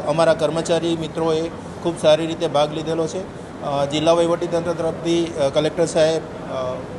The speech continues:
ડી ડી ઓ સાહેબ, આર એ સી સાહેબ અને તમામ સિનિયર અધિકારીઓ પણ પોતે રક્તદાન કરી રહ્યા છે. ત્યારે આવી રીતે દેશમાં દરેક લોકો પોતે રક્તદાનનું એક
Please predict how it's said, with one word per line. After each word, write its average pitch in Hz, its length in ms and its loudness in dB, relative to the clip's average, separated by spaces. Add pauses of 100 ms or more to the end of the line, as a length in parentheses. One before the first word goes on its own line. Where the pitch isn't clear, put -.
(460)
ડી 151 80 0
ડી 165 120 6
ઓ 170 40 4
સાહેબ, 165 280 4 (520)
આર 147 140 4
એ 170 60 0
સી 175 120 -2
સાહેબ 170 280 2
અને 170 380 0
તમામ 170 280 2 (180)
સિનિયર 165 280 0
અધિકારીઓ 156 480 0
પણ 170 180 0
પોતે 165 380 -2
રક્તદાન 156 420 0
કરી 156 220 0
રહ્યા 151 220 4
છે. - 320 -8 (260)
ત્યારે 175 420 4 (120)
આવી 165 260 4
રીતે 180 260 -2
દેશમાં 165 480 0 (420)
દરેક 185 300 2
લોકો 190 300 0
પોતે 185 280 0
રક્તદાનનું 180 580 0
એક 175 100 0